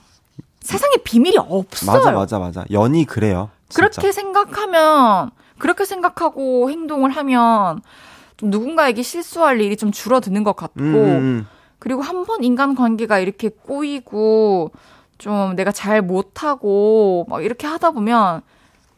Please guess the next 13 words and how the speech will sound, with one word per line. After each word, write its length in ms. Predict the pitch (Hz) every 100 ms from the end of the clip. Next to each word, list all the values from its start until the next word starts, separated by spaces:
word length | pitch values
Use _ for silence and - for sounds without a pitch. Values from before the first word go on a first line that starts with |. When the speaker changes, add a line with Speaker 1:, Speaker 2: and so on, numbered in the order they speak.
| _ -
Speaker 1:
난장판 520 | 175 202 294 381 320
되는 300 | 185 180 208
거예요, 240 | 220 160
그냥. 160 | 165 117
Speaker 2:
맞아, 220 | 143 135
맞아. 420 | 101 101 101 92 - _ _ _ 107
맞아, 360 | 107 98 95 104
진짜. 360 | - 95 85 87 - _
Speaker 1:
이강재님께서 1040 | 226 277 254 220 233 302 285 240 220 262 226
"허용되지 540 | 302 359 359 339 302
않는 260 | 185 196 220
단점이라면 760 | 196 185 226 247 233 214 196
말해야죠." 840 | 160 175 196 190 - 180 185 175